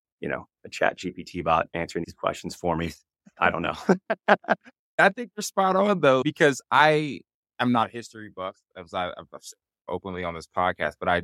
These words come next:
Speaker 2: do love to learn. And studying history or learning about history really does open your eyes and awareness to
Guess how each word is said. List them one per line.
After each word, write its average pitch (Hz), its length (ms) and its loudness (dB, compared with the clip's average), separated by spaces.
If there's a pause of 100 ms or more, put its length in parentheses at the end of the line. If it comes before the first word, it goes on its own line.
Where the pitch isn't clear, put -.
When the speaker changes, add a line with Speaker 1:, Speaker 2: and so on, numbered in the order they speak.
(120)
Speaker 2:
do 104 340 -4
love 87 260 -2
to 82 120 -14
learn. 76 320 -8 (480)
And 90 580 -2 (240)
studying 120 640 -2
history 87 600 -10
or 87 160 -6
learning 101 440 -4
about 87 320 -2
history 85 500 -10
really 101 320 -8
does 92 420 -6
open 87 300 -10
your 82 260 -4
eyes 85 500 -2 (300)
and 87 80 -8
awareness 87 720 -6 (120)
to 87 520 -12